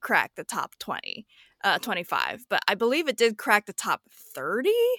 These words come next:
And for some reason, like, that still exists in my memory.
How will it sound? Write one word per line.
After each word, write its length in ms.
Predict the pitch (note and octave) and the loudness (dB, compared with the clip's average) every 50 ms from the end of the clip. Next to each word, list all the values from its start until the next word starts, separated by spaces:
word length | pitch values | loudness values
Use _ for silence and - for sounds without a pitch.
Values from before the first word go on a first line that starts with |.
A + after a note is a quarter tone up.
| - _ _ | -4 _ _
And 140 | A#3 A#3+ A#3+ | -2 0 2
for 120 | C4+ B3+ | 2 0
some 200 | A#3+ - D4 C#4+ C4+ | 2 2 2 4 4
reason, 260 | C4+ C4 B3 B3+ A3+ | 4 4 4 2 4
like, 240 | G#3 F3 E3 - _ | 4 2 2 2 _
that 360 | F#3+ F#3 G3 G3+ G3+ - - - _ _ _ _ _ _ _ _ - _ _ _ _ _ _ _ _ - | 6 8 8 10 8 6 4 -2 _ _ _ _ _ _ _ _ -20 _ _ _ _ _ _ _ _ -6
still 340 | B3+ - - - D#4 D4+ D4 | -2 -2 0 2 2 4 6
exists 480 | C4 A#3+ G#3 F#3 - C#4 C4+ - - - | 6 4 4 4 4 4 4 4 2 2
in 100 | A3 F3+ | 0 0
my 160 | F3 D#3+ D#3 | 0 -2 0
memory. 500 | F3 A#3+ D4 B3+ D3+ D#2 D2+ - - - | 2 2 2 2 0 -2 -4 -6 -8 -10